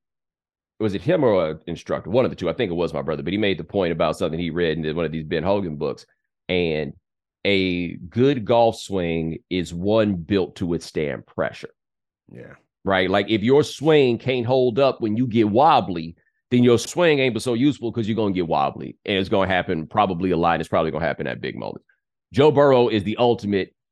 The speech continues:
Speaker 1: "I have a swing that can withstand pressure."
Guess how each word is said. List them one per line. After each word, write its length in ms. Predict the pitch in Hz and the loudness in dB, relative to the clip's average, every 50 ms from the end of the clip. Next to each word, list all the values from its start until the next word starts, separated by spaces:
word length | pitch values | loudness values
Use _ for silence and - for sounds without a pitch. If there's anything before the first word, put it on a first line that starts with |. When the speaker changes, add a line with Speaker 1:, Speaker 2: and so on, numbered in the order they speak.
| _ _ - | _ _ -2
Speaker 1:
"I 160 | 104 110 117 | 0 0 0
have 300 | - 117 120 117 113 113 | 2 2 2 2 2 2
a 200 | 120 110 107 98 | 0 0 0 -2
swing 840 | - - - - 113 123 120 120 120 127 143 151 156 165 143 135 - _ _ _ _ | -2 -6 -10 -4 0 2 2 2 2 0 0 0 0 0 -2 -2 -6 _ _ _ _
that 220 | 101 107 - 110 - | 0 0 0 2 0
can 140 | 113 104 98 | -2 -2 -2
withstand 580 | 101 92 - - - 107 101 107 107 101 - | -2 -4 -4 -4 -2 0 2 2 0 -2 -2
pressure." 360 | - 92 58 50 - - - | -4 -4 -4 -4 -8 -12 -16